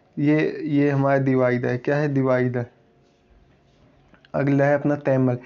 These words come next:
तैमल के द्वारा कोई भी बड़ा वृत्त खींचा जाता है, यानी बड़ा एरिया में वृत्त खींचना हो तो तैमल, नहीं तो डिवाइडर का उपयोग किया जाता है। ये हमारे पंच, पंच भी तीन प्रकार में पाए जाते हैं, ध्रुव पंच, पीक पंच और सेंटर पंच।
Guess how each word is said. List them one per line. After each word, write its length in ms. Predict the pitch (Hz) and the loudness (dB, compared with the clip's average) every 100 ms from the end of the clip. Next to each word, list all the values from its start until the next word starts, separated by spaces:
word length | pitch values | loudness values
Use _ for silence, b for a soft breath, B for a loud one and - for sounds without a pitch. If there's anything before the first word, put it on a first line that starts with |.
| B B - | B B -4
तैमल 300 | 147 151 156 | 0 2 2
के 80 | 156 | 2
द्वारा 220 | 151 147 | 2 2
कोई 200 | 151 151 | 4 2
भी 100 | 151 | 4
बड़ा 260 | 143 143 143 | 2 4 4
वृत्त 220 | 147 147 | 4 0
खींचा 280 | - 131 135 | -4 -2 0
जाता 360 | 135 135 147 | 0 2 2
है, 180 | 151 151 | 2 2
यानी 180 | 147 143 | 0 0
बड़ा 300 | 139 143 147 | 2 4 4
एरिया 340 | 147 143 147 143 | 6 4 4 2
में 80 | 143 | 2
वृत्त 220 | 143 139 | 0 0
खींचना 340 | - 139 143 | -2 -2 0
हो 140 | 135 131 | 0 0
तो 100 | 131 | 0
तैमल, 300 | 135 139 151 | 0 2 2
नहीं 180 | 147 | 0
तो 160 | 135 151 | 0 0
डिवाइडर 420 | 135 123 120 120 | 2 2 2 0
का 60 | 123 | -2
उपयोग 280 | 120 127 120 | -2 -4 -4
किया 100 | 120 | -2
जाता 280 | 117 117 120 | -4 -4 -8
है। 140 | 120 B B B B B - | -8 B B B B B 0
ये 100 | 151 | 2
हमारे 260 | 147 143 | 4 2
पंच, 280 | 139 139 147 - b b - | 2 0 -2 -6 b b -4
पंच 200 | 147 147 | -2 0
भी 100 | 156 | 0
तीन 220 | 160 156 | 2 2
प्रकार 320 | 151 147 143 | 2 4 4
में 120 | 147 147 | 4 2
पाए 220 | 139 139 | 2 4
जाते 260 | 139 139 151 | 2 0 0
हैं, 80 | 139 | 0
ध्रुव 180 | 139 143 | -2 -2
पंच, 300 | 156 151 151 | -2 -2 -2
पीक 340 | 143 139 139 | -2 -2 -2
पंच 260 | 151 156 156 151 | -2 -2 -4 -6
और 100 | 139 | -4
सेंटर 380 | 131 123 123 123 | -2 -2 -2 -2
पंच। 340 | 123 123 - | -2 -4 -6